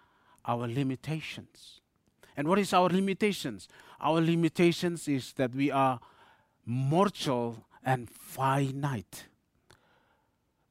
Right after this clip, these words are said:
God, who is eternal, who is not bound to time, now he is conformed and confined to time. The immortal God become mortal man.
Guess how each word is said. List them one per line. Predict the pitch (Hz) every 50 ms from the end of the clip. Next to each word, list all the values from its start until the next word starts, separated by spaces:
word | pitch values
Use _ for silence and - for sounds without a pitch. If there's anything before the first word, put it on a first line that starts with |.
| 131
God, | 135 147 202 220 247 262 202
who | 226 214
is | 190 - -
eternal, | 196 165 - - 226 240 254 262 262 269 269 269 269 262 262 _ _ _ _ _ _ _ _ _ _ _ _ _ _ _ _ _ _ _ _ - - _
who | - 180 196 208
is | 220 214 185 - - -
not | 180 196 196 196 190 -
bound | 151 147 143 196 220 254 277 285 285 262
to | - 254
time, | 226 - - 196 190 170 143 120 110 107 117 123 139 - _ _ _ _ - - - - - - - _ -
now | 120 120 151 165 175 185 165
he | 160 165 165
is | 147 - -
conformed | - - 170 156 143 - - - - 190 196 202 214 226 214 180 -
and | 151 143 135 131 -
confined | - 151 139 127 - - - 147 156 160 165 165 170 170 175 175 170 - _ -
to | - 190 175
time. | - - - 208 226 226 185 - 139 151 _ _ _ _ _ _ _ _ _ _ _ _ _ _ _ _ _ _ _ - _ _ - - - - -
The | 143 165 175 190
immortal | 196 185 185 220 240 240 - - 220 208
God | 185 175 220 220 220 185
become | 180 185 185 - 190 190 185
mortal | 175 175 208 226 - - 233 214
man. | 214 220 240 240 233 214 139 104 -